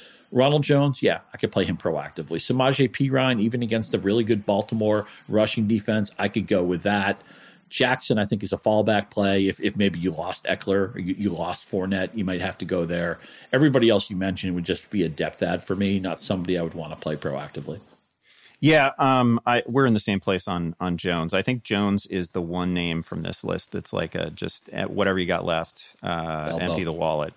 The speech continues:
Speaker 2: sort of player, right? 'Cause it's, it's the Panthers up, and then it's the Jets. Uh, but Duke Johnson just went off against the Jets. Everybody's gone off against the Jets this year. So if Jones gets two starts and he gets two games with,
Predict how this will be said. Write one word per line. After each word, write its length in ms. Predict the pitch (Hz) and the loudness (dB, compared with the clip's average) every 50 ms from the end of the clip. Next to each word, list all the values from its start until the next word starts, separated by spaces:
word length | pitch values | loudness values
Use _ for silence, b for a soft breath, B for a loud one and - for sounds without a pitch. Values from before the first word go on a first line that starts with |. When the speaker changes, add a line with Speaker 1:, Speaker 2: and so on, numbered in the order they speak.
| - - | -16 -18
Speaker 2:
sort 240 | - - 101 90 82 | -10 -6 -4 -4 -4
of 60 | 80 | -6
player, 440 | - - 85 80 82 85 - - 90 - - | -6 -6 -6 -6 -4 -6 -8 -10 -12 -14 -8
right? 300 | 87 87 80 78 80 - | -6 -4 -4 -4 -6 -8
'Cause 180 | - 95 82 82 | -10 -10 -8 -8
it's, 300 | 82 78 - - - - | -8 -10 -10 -14 -12 -10
it's 220 | 98 85 - - | -10 -10 -10 -8
the 100 | - 90 | -10 -10
Panthers 440 | - - 98 95 92 - 98 90 82 | -6 -4 -4 -4 -2 -4 -6 -4 -2
up, 300 | 92 87 87 - - - - _ | -2 -2 -2 -4 -6 -16 -14 _
and 160 | 92 85 85 | -8 -6 -4
then 120 | 82 82 | -4 -4
it's 160 | 82 80 - - | -4 -6 -8 -12
the 100 | - - | -12 -8
Jets. 540 | 90 92 92 95 95 90 - - - - - - | -2 0 0 2 0 0 -4 -10 -14 -16 -16 -14
Uh, 500 | - - 50 50 85 - 50 50 - - - - | -12 -10 -10 -10 -10 -10 -10 -10 -12 -12 -14 -12
but 380 | - - - - - - 90 - | -12 -10 -10 -10 -12 -14 -16 -8
Duke 160 | - 92 85 | -8 -8 -6
Johnson 380 | - 85 80 80 - 87 85 | -4 -4 -4 -4 -6 -8 -8
just 180 | - 85 80 - | -8 -8 -8 -6
went 140 | 95 85 78 | -6 -4 -2
off 220 | 80 82 85 - | 0 -2 -2 -2
against 280 | 98 82 87 85 - - | -4 -4 -4 -4 -4 -6
the 80 | - | -10
Jets. 340 | 80 - 90 82 82 - - - | -6 -4 -2 -4 -4 -4 -6 -4
Everybody's 440 | - 101 104 98 85 90 85 98 | -2 0 0 0 0 -2 -2 -2
gone 200 | - - 82 78 | -2 -4 -4 -2
off 180 | 78 78 78 - | -4 -6 -6 -8
against 260 | - 76 76 73 - | -8 -8 -8 -8 -8
the 60 | - | -10
Jets 260 | - - 82 78 - - | -6 -4 -4 -4 -4 -6
this 240 | - 85 76 - | -10 -10 -8 -8
year. 160 | 85 82 78 76 | -6 -6 -6 -6
So 240 | - - 85 82 - B B B B B B | -4 -4 -4 -4 -4 B B B B B B
if 160 | B 120 110 | B 0 0
Jones 300 | - - 127 131 147 147 | 2 2 4 4 4 4
gets 300 | 127 - 123 98 - - | 4 2 0 -2 -2 -6
two 180 | - - 127 120 | -4 -2 0 0
starts 500 | 113 - - 98 92 98 127 - - - | 0 0 0 0 2 2 0 -2 -8 -10
and 140 | - 92 92 | -6 -4 -4
he 100 | 90 87 | -2 -2
gets 200 | 87 85 - - | -2 -4 -6 -6
two 160 | - - 107 | -6 -4 -4
games 460 | 95 95 92 90 92 90 90 90 - - | -2 -2 -2 -2 0 -2 -2 -4 -6 -6
with, 360 | 90 85 82 80 - - | -6 -6 -6 -6 -8 -14